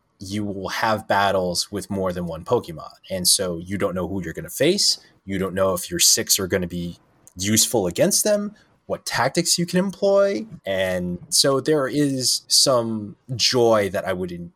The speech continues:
like to sort of explore in the future, especially with the Switch version, because, Joe, I've seen you play it and you seem to be very into it. And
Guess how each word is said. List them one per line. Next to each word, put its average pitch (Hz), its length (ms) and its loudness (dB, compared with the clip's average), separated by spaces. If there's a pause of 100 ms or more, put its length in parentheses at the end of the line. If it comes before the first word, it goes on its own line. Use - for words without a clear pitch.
like 110 260 2
to 92 280 -4
sort 92 260 -2
of 82 80 -10
explore 98 600 0 (160)
in 95 360 -4
the 82 100 -8
future, 80 460 -6
especially - 480 -4
with 85 360 -8 (100)
the - 60 -2
Switch - 220 -2
version, 80 460 -12
because, 143 640 -4 (160)
Joe, 120 100 2
I've 95 140 0
seen 101 200 0
you 123 140 -2
play 87 260 -4
it 80 220 -14
and 80 320 -14 (420)
you 98 240 -4
seem 95 280 0
to 87 80 -12
be 92 100 -6
very 85 380 -8
into 107 300 -6
it. 95 220 -6
And 92 320 -8